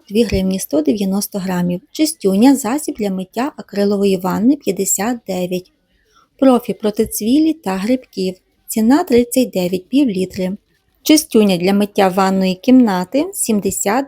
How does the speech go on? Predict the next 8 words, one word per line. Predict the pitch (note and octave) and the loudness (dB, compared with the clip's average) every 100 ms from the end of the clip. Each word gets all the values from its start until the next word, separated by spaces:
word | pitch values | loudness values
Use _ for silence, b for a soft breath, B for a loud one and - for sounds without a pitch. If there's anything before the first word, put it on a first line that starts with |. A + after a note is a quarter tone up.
| - | -2
дев'ять. | F#3+ F3 F3+ F3+ _ _ _ | 0 0 -2 -4 _ _ _
Та | - D4+ | 0 0
сімдесят | - A3+ G3 - G3 F#3+ | 2 2 2 0 -2 -4
чотири | - A3 D4 D#4+ D#4 | -6 0 2 2 0
суперсила. | - A3 B3 A3 G#3 - F3+ F3 F3+ G3 _ _ _ _ _ D3+ _ F3 _ _ _ _ _ _ _ _ _ G#3+ G#3 _ _ _ _ _ _ _ G3+ _ G#3 G#3 _ E4 _ _ _ _ _ _ _ | -2 -2 -2 -4 -4 -4 -2 -2 -4 -8 _ _ _ _ _ _ _ _ _ _ _ _ _ _ _ _ _ _ _ _ _ _ _ _ _ _ _ _ _ _ _ _ _ _ _ _ _ _ _
Серветки | - D4+ C#4 B3 A3 - | -2 2 4 4 2 -2
сухі, | G#3 - C4 - F#3+ B3 G4 _ | -4 -2 -4 -2 0 0 -2 _
дев'ятнадцять. | - G3+ C4 D4+ D4 G3+ F#3 F#3 - F#3+ | -4 2 2 2 0 -2 -2 -4 -6 -8